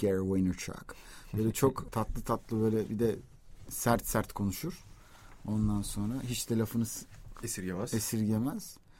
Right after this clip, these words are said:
Speaker 1: O genelde böyle yükselen sosyal medya mecralarına yatırım yapan bir abimiz.
Speaker 2: Hı hı, hı hı.
Speaker 1: Onun dediğine göre de yani bildiğimiz şu anda mainstream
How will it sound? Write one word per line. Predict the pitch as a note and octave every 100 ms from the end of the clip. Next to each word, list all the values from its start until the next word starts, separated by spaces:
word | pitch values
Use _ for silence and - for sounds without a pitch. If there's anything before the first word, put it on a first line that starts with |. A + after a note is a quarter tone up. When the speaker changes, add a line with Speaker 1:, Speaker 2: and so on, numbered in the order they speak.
| -
Speaker 1:
O | B2+
genelde | B2 C3 C3+ C3+ D3+
böyle | C#3 D#3 D#3+ -
yükselen | A#2+ - - C3 C#3 - - - -
sosyal | - B2+ - C3+ C3
medya | C3+ B2+ B2+ B2 A#2
mecralarına | B2 A#2 B2 A#2+ A#2+ A#2+ D3 E3 -
yatırım | B2 B2 - C3 B2+ A#2
yapan | A2+ A2 G#2+ G2+ F#2+
bir | F2+ - -
abimiz. | G2+ F#2+ G#2+ A#2 G#2+ A#2+ A2
Speaker 2:
Hı |
hı, | G2+
hı | G#2+ - - C3
hı. |
Speaker 1:
Onun | C3+ C#3 C#3
dediğine | B2+ B2 C#3 D3
göre | C3+ A#2 A#2
de | E3 E3 - -
yani | A#2 G#2+ A2+
bildiğimiz | C3 B2 C3+ C3+ C3+ -
şu | -
anda | A#2+ A#2+ B2 A#2+ - A2
mainstream | A#2 B2+ A#2+ - B2+ B2